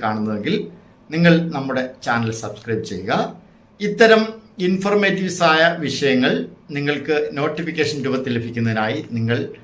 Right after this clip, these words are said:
ആ ബെൽ ഐക്കൺ കൂടി എനേബിൾ ചെയ്ത് വെക്കുന്നത് നന്നാവും. അപ്പൊ നമുക്ക് വിഷയത്തിലേക്ക് വരാം. നമ്മുടെ സംസ്ഥാനത്ത്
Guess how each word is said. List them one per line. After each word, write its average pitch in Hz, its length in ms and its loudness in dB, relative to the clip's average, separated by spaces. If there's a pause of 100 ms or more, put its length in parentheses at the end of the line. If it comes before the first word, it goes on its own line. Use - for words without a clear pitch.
(520)
ആ - 0 - (200)
ബെൽ 170 160 4 (120)
ഐക്കൺ 143 240 2 (120)
കൂടി 131 140 -2 (100)
എനേബിൾ 123 260 0 (100)
ചെയ്ത് 107 180 -2
വെക്കുന്നത് 117 380 -2 (220)
നന്നാവും. 76 420 -16 (1160)
അപ്പൊ 190 200 -10
നമുക്ക് 139 260 -2 (180)
വിഷയത്തിലേക്ക് 110 560 -6
വരാം. - 200 -20 (1300)
നമ്മുടെ 208 300 6 (1500)
സംസ്ഥാനത്ത് 165 720 2